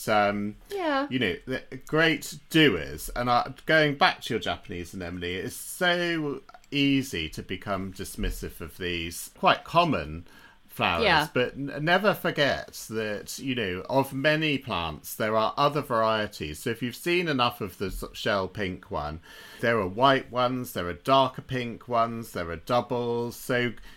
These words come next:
Speaker 1: go in search of an unusual variety. But, you know, the reason you see so much of them is because they perform very well in gardens. And again,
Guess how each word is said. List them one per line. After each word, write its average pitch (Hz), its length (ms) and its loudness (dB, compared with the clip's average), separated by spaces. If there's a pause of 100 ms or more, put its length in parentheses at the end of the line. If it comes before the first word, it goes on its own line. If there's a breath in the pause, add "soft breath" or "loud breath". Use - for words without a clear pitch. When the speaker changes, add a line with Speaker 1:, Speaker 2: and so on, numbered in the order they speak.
(140 loud breath)
Speaker 1:
go 170 200 4
in 180 140 2
search 143 480 0
of 117 120 -6
an 110 80 -6
unusual 107 580 -4
variety. 101 680 0
But, 107 240 -6
you 131 80 -2
know, 113 140 0
the 117 140 -6
reason 143 380 -2
you 110 120 -6
see 117 280 -4
so 104 260 -4
much 101 300 -4
of 92 80 -14
them 87 200 -8
is 87 120 -10
because 98 440 -8
they 90 140 -4
perform 110 560 -4
very 107 320 -2
well 95 180 -4
in 90 120 -6
gardens. 87 640 -6
And 95 100 -6
again, 113 400 0